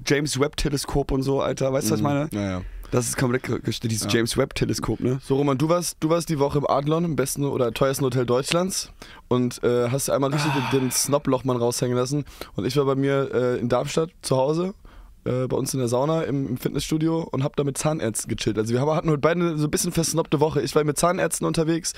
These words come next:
Speaker 1: Ja.
Speaker 2: in der Sauna, hab dann noch, ähm, Tricks und Tipps bekommen für ein besseres Leben. Und du warst einfach nur, ähm,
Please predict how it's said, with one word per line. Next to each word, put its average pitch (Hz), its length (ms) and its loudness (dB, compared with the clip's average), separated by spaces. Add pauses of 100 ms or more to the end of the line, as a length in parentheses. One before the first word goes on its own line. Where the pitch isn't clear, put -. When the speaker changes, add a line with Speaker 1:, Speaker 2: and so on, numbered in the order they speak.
Speaker 1:
Ja. 127 120 4
Speaker 2:
in 127 60 4
der 147 100 2
Sauna, 165 400 2 (220)
hab - 120 -2
dann 147 120 4
noch, 147 220 0
ähm, 127 440 2 (200)
Tricks - 280 0
und 160 300 -2
Tipps - 220 0
bekommen 160 300 0
für 156 120 -2
ein 147 160 0
besseres 147 320 0
Leben. 151 360 2 (440)
Und 127 160 2
du 151 100 4
warst 151 180 2
einfach 139 260 2
nur, 139 400 2
ähm, 131 460 0